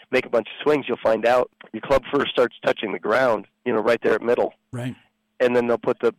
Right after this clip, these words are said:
Speaker 1: bottom of the ball there, and then the back of the ball is more exposed to the club. And if you can sit there and make swing after swing after swing and realize where the, the, the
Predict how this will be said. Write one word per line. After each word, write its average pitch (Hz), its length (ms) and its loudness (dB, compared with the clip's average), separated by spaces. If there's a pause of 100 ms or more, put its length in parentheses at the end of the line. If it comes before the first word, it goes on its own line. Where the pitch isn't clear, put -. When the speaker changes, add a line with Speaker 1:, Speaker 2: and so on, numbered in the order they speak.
(100)
Speaker 1:
bottom 120 260 2
of 101 60 -4
the 95 60 -14
ball 123 200 6
there, 110 180 2
and 104 120 -4
then 107 100 -4
the 104 60 -4
back 117 320 -2
of 120 40 -6
the 113 60 -4
ball 113 320 2
is 101 80 -14
more 113 220 2
exposed 107 460 -2
to - 100 -20
the - 40 -16
club. - 280 -4 (220)
And 123 180 0
if 123 160 -2
you 127 200 -4
can 117 220 -6 (100)
sit 139 140 -6
there 123 160 0
and 113 180 -6 (560)
make 123 220 -2
swing 127 240 0
after 113 140 -2 (100)
swing 120 180 -2
after 107 140 -2 (100)
swing 135 200 2
and 113 100 -2
realize 117 340 2
where 117 180 2
the, 107 140 -8 (140)
the, 107 260 0 (440)
the 123 100 0